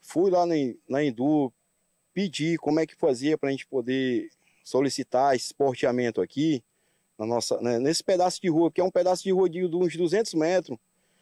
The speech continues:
Eu acho, na minha opinião, que uns cinco portes resolvia pra acabar esse sofrimento aqui, que a gente tá à mercê de, da, da,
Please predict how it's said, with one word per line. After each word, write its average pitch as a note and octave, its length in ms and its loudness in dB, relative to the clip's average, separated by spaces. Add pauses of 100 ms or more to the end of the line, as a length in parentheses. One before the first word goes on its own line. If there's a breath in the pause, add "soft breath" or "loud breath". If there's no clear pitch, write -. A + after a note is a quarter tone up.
(240)
Eu E3 340 2
acho, F3 220 2
na F3+ 80 4
minha F3+ 140 2
opinião, F3+ 440 2
que F3+ 160 -2
uns F3 180 0
cinco A3+ 220 -2
portes G3+ 420 0
resolvia F3+ 560 0 (840)
pra E3+ 180 0
acabar F3 400 0
esse F3+ 140 -2
sofrimento E3+ 560 0
aqui, D#3 560 0 (300)
que C3+ 80 -2
a D3 40 4
gente D#3 180 -2
tá F3 120 2
à F3 40 2
mercê F3 480 2
de, D#3+ 180 2
da, D3 160 2
da, C3+ 420 4